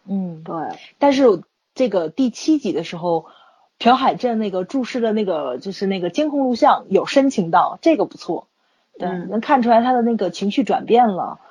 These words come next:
Speaker 2: 嗯。
Speaker 1: 不像前面似的，我觉得他对着女主，呃，连，
Speaker 2: 没感觉。
Speaker 1: 连，连演戏，对，对，对，连演戏都算不上，
Speaker 2: 嗯。
Speaker 1: 对。就是你比如说你，你作为特工例行公事，要，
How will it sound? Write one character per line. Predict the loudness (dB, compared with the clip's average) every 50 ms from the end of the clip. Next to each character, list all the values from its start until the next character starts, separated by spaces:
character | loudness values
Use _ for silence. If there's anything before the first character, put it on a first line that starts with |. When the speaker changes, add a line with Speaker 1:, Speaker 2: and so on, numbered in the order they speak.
| -20 _ _ _
Speaker 2:
嗯。 | -10 -6
Speaker 1:
不 | -2
像 | 2 2 2 2
前 | 2 0 0 2
面 | 2 2 2
似 | 2 0 -2 -2
的， | -2 -2
我 | -2
觉 | -2 -2
得 | -4
他 | -2 -4 -4
对 | -4 -2 -2 -2 0
着 | 0 0
女 | 0 0 -2 -2
主， | -2 -2 -4 -4 -4 -6 -8 -10 -12 -14 -14 -14 -14 -16 -18 -20 _ _ _ -6
呃， | -2 -2 0 0 0 0 -2 -2
连， | 0 2 4 4
Speaker 2:
没 | 4 6
感 | 6 6 6 6 4 4
觉。 | 4 4
Speaker 1:
连， |
连 | 6 6 6
演 | 6 6 4 2
戏， | -2 -6 -2 -2 0 0 0
对， | 0 2 4 4
对， | 6 4 4
对， | 4 4 4
连 | 4 2 2
演 | 2 0 -2
戏 | -4 -6 -6 -4
都 | -4 -4 -4
算 | -2 -2 -4 -4 -4
不 | -8 -12
上， | -10 -8 -8 -8 -8 -10 -12
Speaker 2:
嗯。 | -12
Speaker 1:
对。 | -10 -10 -10 -10 -12 -16 -20 _ _ _ _ _ _ _
就 | -10 -10
是 | -8 -4 0 0 2 2 0 -2 -6 _
你 | -8 -4 -2 -2
比 | 0 2 2
如 | 2 2
说 | 2
你， | 0 0 -2 -2
你 | -4 -4 -4 -4 -4
作 | -2 0 4
为 | 4 4
特 | 4 4 2 2
工 | 4 4 2 2 4
例 | 2 2 2
行 | 2 0 0 0
公 | 0 0 -2 -2
事， | 0 2 4 4
要， | 6 4 4 2